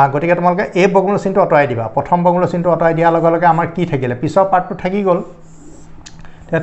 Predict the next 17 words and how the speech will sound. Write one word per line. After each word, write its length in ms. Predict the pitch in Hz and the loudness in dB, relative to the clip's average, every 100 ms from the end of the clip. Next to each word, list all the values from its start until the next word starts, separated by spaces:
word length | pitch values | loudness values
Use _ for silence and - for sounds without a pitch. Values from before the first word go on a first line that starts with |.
| 160 | 2
টুৱেণ্টি 500 | 151 165 165 160 175 190 - - - - - | 2 2 -2 -4 -4 -6 -14 -18 -20 -12 2
প্লাছ 300 | 156 165 - - - - - - - - 156 | 4 4 0 -12 -20 -20 -20 -20 -20 -8 -6
আকৌ 200 | 143 160 160 165 - | -4 0 -2 -2 0
টুৱেণ্টি 500 | 156 160 160 165 165 175 - - - | 2 2 -2 -2 -2 -4 -14 -20 -2
প্লাছ, 280 | 151 156 160 - - - - - - - - - - - | 4 4 2 -10 -20 -20 -20 -18 -18 -18 -16 -18 -18 -10
নহয়নে 220 | 143 143 175 | -2 0 4
বাৰু, 140 | 196 277 294 170 | 4 2 -4 -6
এনেকৈ 260 | 143 147 240 | -4 -4 -4
তোমালোকৰ 320 | 151 143 143 147 | -4 -4 -4 -6
থাকি 180 | 180 170 | -2 0
গ'ল। 160 | 143 117 - - - - - - | 0 -2 -10 -18 -20 -20 -12 -2
এতিয়া 140 | 196 202 | -2 -2
কি 80 | 214 | 0
কৰিব 140 | 226 233 | 2 4
লাগিব 140 | 233 220 208 | 2 2 0
গম 100 | 202 | 0
পাইছা 260 | 165 127 | 0 0